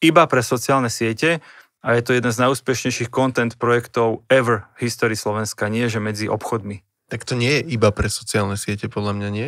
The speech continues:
Speaker 2: že to je
Speaker 1: A kde
Speaker 2: aj
Speaker 1: to dávajú? V telke to neuvidíš.
Speaker 2: Tak na webe to je a organicky, keď si hľadaš nejakú praženicu,
Speaker 1: Tak sa
Speaker 2: neviem
Speaker 1: dostaneš
Speaker 2: akú.
Speaker 1: na,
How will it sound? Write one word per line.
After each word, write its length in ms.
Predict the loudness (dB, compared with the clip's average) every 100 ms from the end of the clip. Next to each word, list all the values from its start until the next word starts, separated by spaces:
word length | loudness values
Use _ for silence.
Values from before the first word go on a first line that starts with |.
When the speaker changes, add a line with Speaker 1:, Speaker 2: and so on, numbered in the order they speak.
| -8
Speaker 2:
že 160 | -10
to 160 | -2 2
je 80 | 4
Speaker 1:
A 80 |
kde 80 | 4
Speaker 2:
aj 80 | 4
Speaker 1:
to 80 | 4
dávajú? 320 | 4 2 0
V 40 | 2
telke 240 | 2 2
to 80 | -2
neuvidíš. 400 | -2 -2 -4 -2
Speaker 2:
Tak 160 | 0 2
na 160 | 2
webe 240 | 2 2 0
to 80 |
je 160 | 2 4
a 80 | 4
organicky, 560 | 2 2 0 -2 -6
keď 120 | -4 -2
si 80 | 0 0
hľadaš 240 | 2 0 -4 -4
nejakú 320 | -4 -4 -2
praženicu, 400 | 2 4 4 2
Speaker 1:
Tak 80 | 4
sa 160 | 4
Speaker 2:
neviem 80 | 4
Speaker 1:
dostaneš 360 | 4 4 2 0
Speaker 2:
akú. 80 |
Speaker 1:
na, 60 | 0